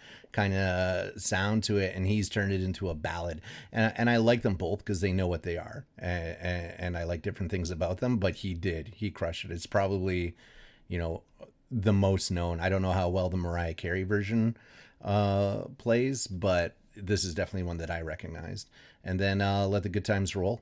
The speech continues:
by Shirley and Lee. I think most people old like us recognize that song.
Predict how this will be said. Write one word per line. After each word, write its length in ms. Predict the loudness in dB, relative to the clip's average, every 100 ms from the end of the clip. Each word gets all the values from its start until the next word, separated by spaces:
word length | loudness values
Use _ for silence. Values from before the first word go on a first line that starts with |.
| -6
by 320 | -2 0 0
Shirley 360 | -2 -2 -2 -2
and 100 | -4
Lee. 160 | -4
I 80 | -6
think 280 | -8 -10 -6
most 280 | -6 -6 -6
people 400 | -6 -4 -4 -6 _ -20 -20 _ -4
old 340 | -2 -2 -2
like 240 | -4 -4 -4
us 380 | -4 -4 -10 -14 -8
recognize 560 | -6 -4 -4 -2 -2
that 240 | -2 -2 -2
song. 320 | -2 0